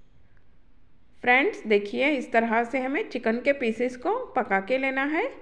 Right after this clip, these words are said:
और इसका जो मसाला रहता है, बहुत ही चटपटा, मज़ेदार सा बन जाता है। आप इस तरह से चिकन टिक्का बिरयानी ज़रूर से बनाएं।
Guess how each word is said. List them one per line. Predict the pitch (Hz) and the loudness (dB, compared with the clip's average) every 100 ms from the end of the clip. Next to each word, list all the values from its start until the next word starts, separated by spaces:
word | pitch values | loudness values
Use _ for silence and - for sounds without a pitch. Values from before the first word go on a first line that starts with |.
| - - _ - - - | -20 -20 _ -20 -10 0
और | 175 190 196 | 2 2 2
इसका | 202 - 196 | -4 0 0
जो | 190 269 415 | 2 0 0
मसाला | 208 202 190 233 | -2 2 2 4
रहता | 277 262 262 | 4 4 2
है, | 262 349 494 | 0 2 0
बहुत | 214 190 202 214 | 0 2 2 2
ही | 349 539 - | 2 0 0
चटपटा, | 214 196 - 208 302 480 587 - | 0 0 0 2 2 0 -4 -6
मज़ेदार | 196 185 190 202 269 | -2 0 2 2 2
सा | 285 | 0
बन | 269 262 262 | 0 0 0
जाता | 262 262 | 0 0
है। | 277 311 539 - - - - - - - - - | -4 -4 -4 -8 -18 -20 -20 -20 -20 -20 -18 -4
आप | 226 349 - - | -2 -2 -2 -4
इस | 208 | -2
तरह | 202 202 226 | 0 2 0
से | 233 359 427 | 0 0 0
चिकन | - 190 240 262 | -4 -2 0 0
टिक्का | 240 - 240 | -4 0 0
बिरयानी | 240 240 240 254 320 554 - - | 2 2 2 0 0 -4 -10 -8
ज़रूर | 196 190 190 240 | 0 2 4 2
से | 285 269 | 2 2
बनाएं। | 262 269 294 508 | 2 2 2 0